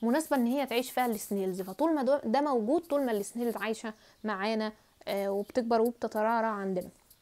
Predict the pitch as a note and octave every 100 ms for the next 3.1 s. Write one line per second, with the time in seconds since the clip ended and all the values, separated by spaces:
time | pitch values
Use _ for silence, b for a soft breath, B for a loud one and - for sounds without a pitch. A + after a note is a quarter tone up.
0 | _ _ _ _ _ - A3+ G3+ G#3 A#3
1 | A3+ - F#3+ F#3+ - A#3+ G3+ F3 - B
2 | B B B B C#4+ E4+ E4 C#4+ D4+ F4